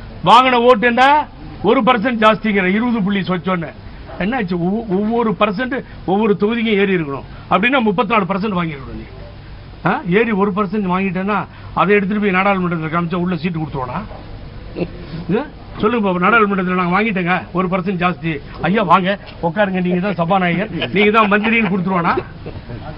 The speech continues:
அது எவ்வளவு பெரிய பைத்தியக்காரங்க. அவருக்கு ஒருத்தர் இங்க ஜால்ரா போட்டுட்டே இருப்பார், பேசிட்டு போயிடுவாரு. கட்சி சார்,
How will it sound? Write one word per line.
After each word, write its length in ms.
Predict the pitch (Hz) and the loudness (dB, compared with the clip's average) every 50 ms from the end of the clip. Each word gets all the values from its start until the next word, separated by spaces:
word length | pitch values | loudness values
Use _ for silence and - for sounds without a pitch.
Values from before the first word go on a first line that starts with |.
| - - | -6 -2
அது 120 | 127 123 123 | 0 0 2
எவ்வளவு 320 | 139 175 233 269 294 269 | 2 2 2 2 0 0
பெரிய 200 | 220 226 208 190 | 0 0 0 0
பைத்தியக்காரங்க. 580 | - 175 180 196 175 196 185 170 147 123 110 101 110 - - - - - - - - - - - - - | 0 0 0 0 0 -2 -2 -4 -4 -6 -10 -10 -12 -12 -12 -14 -14 -14 -12 -12 -12 -12 -14 -14 -8 -2
அவருக்கு 340 | - 165 185 185 185 180 180 | 0 2 2 2 2 0 0
ஒருத்தர் 200 | 160 170 175 175 | 0 0 -2 0
இங்க 380 | 170 170 170 165 156 151 151 139 131 | 0 0 0 0 -2 -2 -2 0 2
ஜால்ரா 260 | 180 190 196 196 185 | 4 4 4 4 2
போட்டுட்டே 260 | 160 165 160 151 180 | 0 0 -4 -2 -2
இருப்பார், 260 | 175 160 147 156 151 139 - - - - - - - - - - | -4 -4 -4 -6 -6 -8 -8 -14 -14 -14 -14 -14 -14 -10 -2 0
பேசிட்டு 280 | 196 202 151 175 170 143 151 | 0 0 0 0 -4 -4 -4
போயிடுவாரு. 380 | 156 151 151 135 135 - - - - - - - - - - - - - - | -4 -4 -4 -6 -8 -10 -14 -14 -16 -16 -16 -16 -16 -16 -16 -16 -14 -12 -6
கட்சி 320 | - 139 135 - - 196 175 | -4 -4 -4 -2 -2 -2 0
சார், 260 | 139 170 170 175 | 0 0 -2 -2